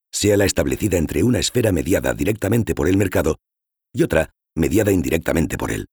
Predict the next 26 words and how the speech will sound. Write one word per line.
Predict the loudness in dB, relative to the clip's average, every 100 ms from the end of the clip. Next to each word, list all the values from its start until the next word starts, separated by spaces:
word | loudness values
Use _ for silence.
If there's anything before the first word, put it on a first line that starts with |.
| _ _ _ _ _ _ _ _
Las | -4 -2
actividades | -2 -4 0 0 0 -2
que | -4
tienen | 0 0 2
lugar | 0 0 0
en | 0
la | -2
primera, | -2 0 0 -4 _ _ _ _
incluidas | -4 0 0 0 0 0
las | 0
realizadas | 0 -2 -2 -2 -2 -2
en | -2
el | -2
hogar | 0 0 -2 _ _
o | -2
para | 0 0
reproducir | -2 -4 -4 -2 -2 -2
la | 0
mano | 0 2
de | 2
obra | 2 -2 -4 -8
a | -2
cambio | 0 0 -2
de |
un | -2
sueldo, | 0 0 0